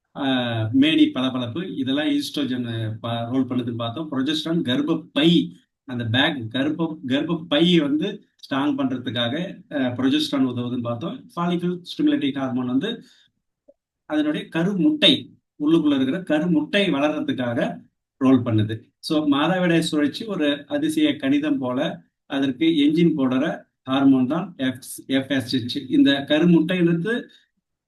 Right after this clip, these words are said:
ம-, every month have ச-, அ, அந்த ப-, பீரியட்ஸ் டயத்துல வந்து நடந்துக்கிற ப்ராசஸ் இல்லையா? So அதை தான் அது ஒரு மேஜிக் மாதிரி every month compulsory அது வந்து ஒரு சுழற்சியா வந்துகிட்டு இருக்கு. அதான் இயற்கையோட மாயங்கள்,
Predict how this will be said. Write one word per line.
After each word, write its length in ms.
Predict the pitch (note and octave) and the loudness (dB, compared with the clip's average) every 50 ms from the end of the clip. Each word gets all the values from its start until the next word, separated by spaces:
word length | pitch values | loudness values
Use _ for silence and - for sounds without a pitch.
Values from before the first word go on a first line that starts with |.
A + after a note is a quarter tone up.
| _ _ _ _ _ _ _ _ - | _ _ _ _ _ _ _ _ -6
ம-, 180 | E3 E3+ F3 F3 | -4 -4 0 2
every 240 | E3 D#3 E3+ F3+ F3+ | 2 4 4 4 6
month 240 | F3+ F3+ F3+ F3+ | 6 6 4 4
have 320 | G3 F3+ E3+ E3+ E3+ E3 E3 - | 2 2 4 4 2 2 0 0
ச-, 360 | D#3 D3+ D3 D3 C#3+ C#3+ - D3+ | 0 2 2 2 2 0 0 0
அ, 220 | D3 C#3+ C#3 C#3 | 0 2 2 0
அந்த 220 | C3+ C3+ C3+ C#3 | 2 2 2 2
ப-, 420 | C3 - D3 C#3+ C3+ C3+ C3 B2+ A#2+ - | 0 0 0 0 0 2 0 0 0 2
பீரியட்ஸ் 320 | E3 D#3+ D3+ - - C#3+ | 2 2 2 0 -2 -2
டயத்துல 320 | C#3 C3+ C3 C3+ B2+ B2 | -2 0 0 0 0 2
வந்து 80 | C3 C#3 | 2 2
நடந்துக்கிற 520 | C3 B2+ B2+ C3 C3+ C#3 A#2+ B2 B2+ A2+ | 2 2 2 2 2 0 0 -4 -6 -8
ப்ராசஸ் 380 | A2+ B2+ B2+ B2+ A#2+ B2+ A2+ A2 | -6 -4 -4 -4 -4 -6 -8 -8
இல்லையா? 300 | G#2+ F#2+ G2 A2 A2+ A2 | -8 -8 -8 -8 -8 -8
So 280 | G#2+ A2 C3+ C3+ C#3+ - - _ _ _ _ | -6 -6 -6 -6 -6 -8 -12 _ _ _ _
அதை 200 | - C3 C#3 D3 D3 | -4 -2 -2 0 0
தான் 180 | E3 F3 E3+ | 0 2 2
அது 260 | D#3 C#3 B2+ B2+ B2 | 2 2 2 0 0
ஒரு 140 | A#2+ A#2 A2+ | -2 -2 0
மேஜிக் 340 | A2 B2+ C#3+ D3 D3+ D3+ - | 2 2 2 2 2 2 4
மாதிரி 440 | C3+ C3+ C#3 D3 E3 D3+ C#3 C3 B2 | 4 4 4 4 4 4 4 2 2
every 220 | B2 C3 C3+ C#3+ C#3+ | 0 0 2 2 4
month 120 | D3 D3 D3+ | 2 2 2
compulsory 540 | - C3+ C3 B2+ C3 B2+ A#2+ C3+ D3 C#3+ C3+ | 2 4 4 4 4 4 0 2 0 0 0
அது 180 | A#2+ A#2 B2 A#2 | 0 -2 -4 -2
வந்து 220 | A2+ B2 C3+ C#3 | 0 0 2 2
ஒரு 180 | B2+ A#2 A#2+ A#2 - - | 0 0 -2 -2 -2 0
சுழற்சியா 360 | C3+ C3+ - - D3 C#3+ C3+ | 0 0 0 0 0 0 0
வந்துகிட்டு 380 | B2+ A#2+ B2 C#3 B2+ B2 A#2 | 0 0 0 0 0 0 0
இருக்கு. 380 | A2+ A2 G#2+ A#2+ B2 A2+ G#2+ - - - _ _ _ - | -4 -4 -4 -2 -2 -4 -4 -6 -8 -14 _ _ _ -6
அதான் 260 | B2 A#2+ B2+ C3 B2 | -4 -2 0 0 0
இயற்கையோட 800 | B2 C3 C3 B2 B2+ B2+ B2 A2+ A2+ A2+ G#2+ G#2 G#2 G#2 G#2 - - _ _ - B2 | 2 0 0 0 0 0 0 0 0 0 0 0 0 -2 -6 -12 -16 _ _ -8 -4
மாயங்கள், 520 | A#2 A#2+ B2 B2+ A#2+ A2+ A2+ A2+ A2+ A2 | -2 -2 -2 -2 -2 -2 0 0 0 -2